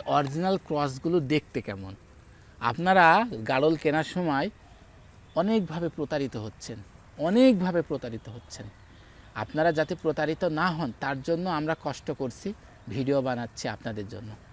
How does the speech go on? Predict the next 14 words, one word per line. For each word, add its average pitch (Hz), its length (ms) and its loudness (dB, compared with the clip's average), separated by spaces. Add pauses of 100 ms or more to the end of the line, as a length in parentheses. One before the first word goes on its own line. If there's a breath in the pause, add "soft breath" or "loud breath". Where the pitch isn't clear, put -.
(360 loud breath)
তো 147 60 6
আপনারা 160 320 4
একটা 190 140 2
ক্রস 160 360 2
জাতের 185 340 2 (420)
মা 147 240 0
গাড়ল 156 280 2
দেখে 131 300 -4
নিন। 110 200 -4 (680)
দেখুন, 123 280 2
বডিটা 135 520 0
ভালো, 117 480 -2 (1040)
লম্বা 120 540 4
আছে, 120 320 0